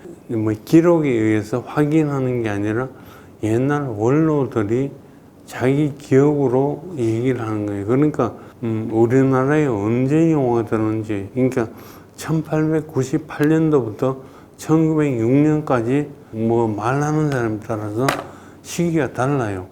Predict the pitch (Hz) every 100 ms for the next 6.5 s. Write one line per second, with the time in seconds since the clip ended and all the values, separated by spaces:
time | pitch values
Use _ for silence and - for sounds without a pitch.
0 | - 156 156 139 113 110 - 113 120 120
1 | 110 123 143 139 - - 123 - 127 113
2 | 107 117 139 160 160 131 107 117 107 92
3 | - - - - - - - 117 131 160
4 | 160 139 120 123 135 127 165 143 110 101
5 | 131 143 143 - - 107 110 139 135 107
6 | 104 107 101 98